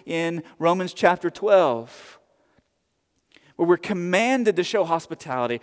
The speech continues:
We're commanded in Romans twelve to seek to show hospitality. In other words, you're looking. There's a radar that goes up in your, in your life, and you're looking for people to connect with,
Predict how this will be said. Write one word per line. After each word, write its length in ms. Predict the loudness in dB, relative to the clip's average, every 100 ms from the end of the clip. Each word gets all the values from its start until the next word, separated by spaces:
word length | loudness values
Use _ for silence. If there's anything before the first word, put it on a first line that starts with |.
| -6
We're 100 | -4
commanded 440 | -4 0 0 4 4
in 80 |
Romans 240 | 4 2 0
twelve 240 | 2 2
to 80 | 0
seek 680 | -6 -6 -2 -2 -4 -10 -20 -8
to 80 | -6
show 300 | 2 6 8
hospitality. 520 | 6 2 0 2 2
In 20 |
other 100 | 4
words, 160 | 4 4 -2 -2
you're 140 | 2
looking. 840 | 2 2 0 0 -4 -4 -6 -12 -18 -10 0
There's 100 | 2
a 80 |
radar 600 | 6 6 8 8 8 8
that 160 | 4 6
goes 260 | 8 8 6
up 340 | 6 6 2 -6
in 140 | 0
your, 240 | 2 2 0 -6
in 80 | 2
your 140 | 4
life, 320 | 6 6 4
and 80 | 2
you're 140 | 2 2
looking 680 | 2 0 -2 -2 -4 -4
for 160 | 0 0
people 340 | 0 -4 -2
to 80 | -4
connect 360 | -4 -4 -4 -2
with, 160 | -2